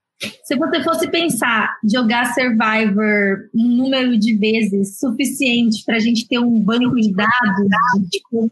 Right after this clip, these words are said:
pessoas se, se sairiam se elas simulassem aquele jogo milhares de vezes, eu acho que o Boston Rob, tipo, ia ir bem um número considerável de vezes, porque eu acho que esse tipo de personalidade, apesar de não dar certo sempre,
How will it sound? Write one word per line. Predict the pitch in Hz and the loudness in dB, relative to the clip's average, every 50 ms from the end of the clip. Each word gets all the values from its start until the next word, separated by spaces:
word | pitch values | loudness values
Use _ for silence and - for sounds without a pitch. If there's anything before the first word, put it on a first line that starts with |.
| _ _ - | _ _ -18
pessoas | - - _ - 214 208 208 196 202 - _ _ _ _ _ _ _ - | -18 -12 _ -4 -2 0 0 -2 -4 -6 _ _ _ _ _ _ _ -2
se, | 240 247 254 - | -2 -2 -2 -2
se | - 262 233 | -2 -2 -2
sairiam | 214 - 226 220 214 214 208 247 285 269 262 226 | 0 0 0 0 0 0 0 0 0 0 0 0
se | - - | -2 -2
elas | 233 220 226 226 226 - | -2 -2 -2 -2 -4 -4
simulassem | 277 247 233 233 240 233 226 226 - - 220 220 | -2 0 0 2 2 2 0 0 0 0 0 0
aquele | 220 220 220 226 | 2 2 2 2
jogo | 202 220 220 208 190 208 208 - _ _ _ _ _ _ - | 2 2 2 0 0 -2 -4 -6 _ _ _ _ _ _ -2
milhares | 240 240 233 226 240 240 220 233 214 | 0 0 0 0 0 0 0 0 2
de | 220 220 | 2 2
vezes, | 208 196 233 254 285 311 285 233 220 208 190 - - _ - - - | 2 2 2 2 2 0 0 2 2 0 0 -2 -6 _ -8 -4 -2
eu | - 277 | 0 0
acho | 285 269 285 277 - - | 0 0 0 -2 -2 -2
que | - | -2
o | 247 | -2
Boston | 262 294 302 302 - 330 | 0 0 0 0 0 0
Rob, | 311 294 277 285 277 294 320 | 0 2 2 2 0 0 -2
tipo, | - - - - 359 359 339 311 262 262 - - | -4 -6 -6 -4 -2 0 0 0 -2 -2 -2 -2
ia | 277 277 302 311 | -2 0 0 0
ir | 330 285 | 0 0
bem | - 330 349 359 381 392 359 - - _ - | 0 0 0 0 0 0 -2 -4 -8 _ -6
um | 339 349 | -4 -2
número | 359 359 370 381 | -2 0 0 0
considerável | 381 359 330 - - 370 370 359 359 370 349 | -2 -2 -4 -4 -2 -2 0 0 0 0 -2
de | - 392 | -2 -2
vezes, | 381 415 403 392 381 359 233 214 196 - - - | -2 0 0 0 0 0 -2 -4 -6 -8 -8 -6
porque | 262 247 220 - 277 262 262 269 262 262 - _ _ _ _ _ _ _ _ _ _ _ _ _ _ _ - | -4 -4 -2 -2 -2 -2 0 -2 -4 -6 -10 _ _ _ _ _ _ _ _ _ _ _ _ _ _ _ -2
eu | 262 277 277 | 0 0 0
acho | 262 294 302 - - | 0 0 -2 -2 -2
que | 330 | -2
esse | 311 311 - 320 | -2 -2 -2 -4
tipo | 285 - 277 254 | -4 -4 -4 -2
de | 302 254 - | -4 -4 -4
personalidade, | - 294 294 277 285 294 262 240 233 220 196 240 269 330 339 247 285 | -2 -2 -2 -2 -2 -2 -2 0 0 0 0 0 0 0 0 0 -2
apesar | 277 285 302 247 269 262 277 | -2 -2 -2 -2 0 0 0
de | 269 285 | 0 0
não | 277 262 | 0 0
dar | 247 240 233 | 0 0 -2
certo | 226 - 262 233 233 233 226 - 214 - | -2 -2 0 0 0 -2 -2 -6 -8 -6
sempre, | - 285 285 320 339 - - 247 | -4 -2 -2 -2 -2 -2 -4 -4